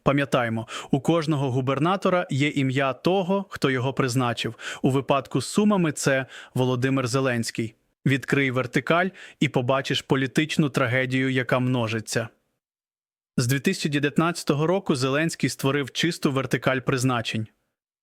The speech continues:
Жодної конкуренції, жодної публічної співбесіди. Губернатори, голови ова, посли, міністри —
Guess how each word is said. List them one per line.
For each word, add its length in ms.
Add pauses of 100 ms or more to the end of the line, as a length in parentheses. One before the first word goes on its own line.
(160)
Жодної 440
конкуренції, 840 (300)
жодної 440
публічної 580
співбесіди. 800 (340)
Губернатори, 800
голови 480
ова, 520
посли, 520
міністри — 640